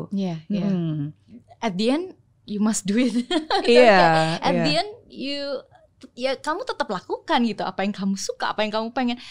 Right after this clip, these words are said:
Speaker 1: Tapi gimana caranya untuk menjelaskan ke seorang anak ini yang kita sayangnya minta ampun juga,
Speaker 2: Hmm.
Speaker 1: yang kita bener-bener kayak, eh, menganggap dia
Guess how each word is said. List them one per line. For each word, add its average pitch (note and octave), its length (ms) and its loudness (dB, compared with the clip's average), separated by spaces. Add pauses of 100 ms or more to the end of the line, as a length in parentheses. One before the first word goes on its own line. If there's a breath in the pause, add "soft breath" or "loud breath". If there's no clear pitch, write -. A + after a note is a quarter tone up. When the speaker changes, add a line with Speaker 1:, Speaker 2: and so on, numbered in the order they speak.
(200 loud breath)
Speaker 1:
Tapi D#4 320 -8
gimana C4+ 360 -2
caranya A#3+ 440 -4
untuk A3+ 240 -8 (380)
menjelaskan A3 640 -2 (280)
ke - 120 -12
seorang G3+ 500 -6
anak G3 360 -4
ini G3+ 220 -4
yang G3 100 -2
kita F#4+ 320 -4
sayangnya A#3+ 480 -2
minta A3 260 -4
ampun G#3 280 -4
juga, G3+ 240 0
Speaker 2:
Hmm. F#3+ 80 0
Speaker 1:
yang F#3+ 100 -6
kita - 240 -10
bener-bener G3 420 -6
kayak, F3+ 300 -10 (1040 loud breath)
eh, G3 500 -2 (840)
menganggap G#3 560 -4
dia G#3+ 240 -2